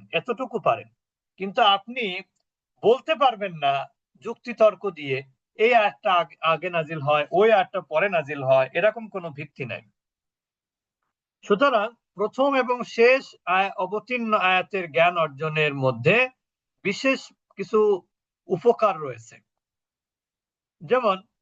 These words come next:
আপনি যখন জানবেন যে কোন আয়াত নাজিল হয়েছে সর্বপ্রথম, এটা জানলে যে উপকার সেটা হলো যে কোরআন মাজিদ নাজিলের ধারাবাহিকতার ইতিহাস সংরক্ষণ করতে চাইলে বা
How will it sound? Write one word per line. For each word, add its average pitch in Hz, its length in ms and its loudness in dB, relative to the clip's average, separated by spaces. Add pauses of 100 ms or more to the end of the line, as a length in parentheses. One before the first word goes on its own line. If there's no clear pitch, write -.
(1080)
আপনি 220 380 -2
যখন 220 600 0 (220)
জানবেন 185 580 0 (120)
যে 160 120 -10
কোন 226 380 2
আয়াত 202 380 2
নাজিল 165 380 -4
হয়েছে 185 380 -2
সর্বপ্রথম, 160 840 -2 (720)
এটা 196 240 2
জানলে 214 380 0
যে 208 100 -6
উপকার 180 420 -2
সেটা 165 300 -6
হলো 180 220 0 (640)
যে 147 100 -6
কোরআন 226 400 2
মাজিদ 247 400 -6
নাজিলের 202 520 0
ধারাবাহিকতার 190 920 0
ইতিহাস 190 600 0 (800)
সংরক্ষণ 208 760 -2
করতে 196 340 -6
চাইলে 147 400 -2
বা 139 140 -2